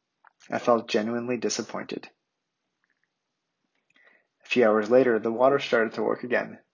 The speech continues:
and I felt even more disappointed.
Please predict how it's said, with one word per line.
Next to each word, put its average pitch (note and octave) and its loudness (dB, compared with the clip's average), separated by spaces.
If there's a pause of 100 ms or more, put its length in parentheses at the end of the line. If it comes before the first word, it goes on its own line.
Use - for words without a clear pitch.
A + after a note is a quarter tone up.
(1160)
and A#2 -2
I A2+ 0
felt B2 4
even A2+ 0
more G#2+ 2
disappointed. - -8